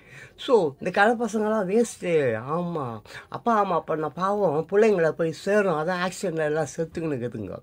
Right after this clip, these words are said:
காசு, லஞ்சம், ஆ, எந்த ஒரு வேலையும் வந்து இவர்கள் ஒழுங்காக செய்வதில்லை. "தன் பிள்ளைகளை காப்பாத்துகிறேன், குடும்பத்தை காப்பாத்துகிறேன்" என்று பொய்யை சொல்லி ஏமாத்தி, பத்தாவது வரைக்கும் அவன் பொண்டாட்டி அவனை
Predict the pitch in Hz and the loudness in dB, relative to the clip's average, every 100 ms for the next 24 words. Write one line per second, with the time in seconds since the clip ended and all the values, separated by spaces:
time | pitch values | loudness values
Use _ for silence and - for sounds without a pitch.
0 | - - 147 135 - 123 117 139 147 139 | -16 -6 -6 -6 -6 -6 -2 -2 -2 -2
1 | 127 123 - - 127 - - - _ - | -4 -4 -10 -8 -8 -8 -18 -20 _ -4
2 | 120 220 277 370 320 196 143 151 196 202 | -4 -2 4 6 6 4 2 4 4 4
3 | 180 156 143 139 151 147 131 117 120 127 | 2 -2 -2 -2 -2 -2 -2 -2 -2 -2
4 | 156 165 143 123 - 139 139 123 123 120 | -2 0 0 -2 -4 -4 -4 -4 -6 -6
5 | 123 143 175 190 160 139 131 123 127 117 | -8 -4 0 0 0 -2 -2 -2 -2 -4
6 | 117 131 131 180 214 180 - 127 139 143 | -6 -6 -4 -4 -2 -4 -4 -6 -6 -4
7 | 143 131 120 131 131 127 131 147 151 151 | -6 -8 -8 -6 -6 -6 -6 -2 -2 -2
8 | 139 131 131 131 139 147 151 123 - 131 | -6 -6 -4 -2 0 0 -2 -6 -6 -8
9 | - 147 143 170 147 139 135 135 135 147 | -8 -10 0 0 2 -2 0 0 0 2
10 | 160 147 131 131 | 0 0 -2 -2